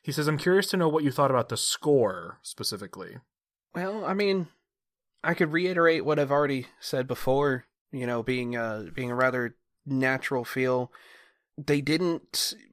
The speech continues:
Speaker 2: put too much into the soundtrack where, you know, you've got, I don't know if it's just a nec-, a Netflix thing or whatever, but you've got a, a lot of these shows where the background music just completely overpowers the, uh, the vocal audio,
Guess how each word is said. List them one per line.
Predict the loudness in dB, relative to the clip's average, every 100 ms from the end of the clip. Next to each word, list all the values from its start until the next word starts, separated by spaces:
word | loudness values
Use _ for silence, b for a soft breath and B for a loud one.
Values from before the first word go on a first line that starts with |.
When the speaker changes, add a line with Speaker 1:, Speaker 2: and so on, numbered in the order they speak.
| -6
Speaker 2:
put | 0 0 -2 -6
too | -4 0 2
much | 2 2 0 0 -2 -4 -6 -6
into | -6 -6
the | -6
soundtrack | -4 -2 -2 -2 -2 -2 -6
where, | -6 -6
you | -4
know, | -4 -4
you've | -4 -2
got, | 0 2 0 _ b b b b b
I | -2 0
don't | 2
know | 0
if | 0
it's | -4 -6
just | -4 -4 -2
a |
nec-, | -2 0 -2 -4 -6
a | -2
Netflix | -2 -4 -4 -8 -6
thing | -2 0 0 -4 -6 -12 -8
or | -4 -4 -4 -8 -16 _ _ -8
whatever, | -4 -2 -2
but | -2 -2
you've | 0
got | 2 4
a, | 2 -4 -4
a |
lot | 0 2 2
of | 0 -4
these | -8 -6 -6
shows | -4 -4 -4 -6 -6
where | -4 -2 -2 -4 B B B B B
the | 0
background | 2 2 2 2 2
music | -2 -4
just | -6 -4
completely | -2 -4 -2 0 0 0 0
overpowers | 0 -2 -2 0 0 0 -2 -6
the, | -4 -2
uh, | -2 -4
the | -4
vocal | 0 0 0 -2
audio, | -2 -2 -4 -6 -12